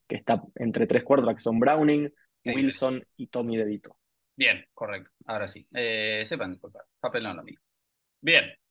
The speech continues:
Speaker 2: vamos ahora sí con, con esta semana que tenemos de la pelotita. Y para Thursday Night Football, tristísimo, retomamos la huelga. Los Chargers visitan a los Raiders,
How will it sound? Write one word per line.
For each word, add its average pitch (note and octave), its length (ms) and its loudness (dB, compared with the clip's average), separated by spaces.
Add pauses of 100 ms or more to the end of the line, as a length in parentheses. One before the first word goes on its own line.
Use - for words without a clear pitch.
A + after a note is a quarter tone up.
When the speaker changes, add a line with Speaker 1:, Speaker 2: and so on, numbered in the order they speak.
(200)
Speaker 2:
vamos A#2+ 280 -2
ahora G#2 180 -2
sí B2+ 300 -10
con, F#2+ 480 -6
con G#2 180 -6
esta G#2+ 160 -10
semana A2+ 340 -2
que G#2 100 -4
tenemos B2+ 340 0
de A2+ 60 2
la A2+ 100 2
pelotita. F3 580 2 (100)
Y G#3+ 200 -2
para C4+ 300 6
Thursday A3 380 4
Night G#3+ 220 4
Football, F3 560 2 (2000)
tristísimo, C3 560 -6 (140)
retomamos B2 420 2
la G#2 80 4
huelga. F#2 280 -4 (280)
Los B2+ 140 -4
Chargers C#3 340 2
visitan B2 360 -2
a - 20 -4
los A#2+ 160 -2
Raiders, D#3+ 440 4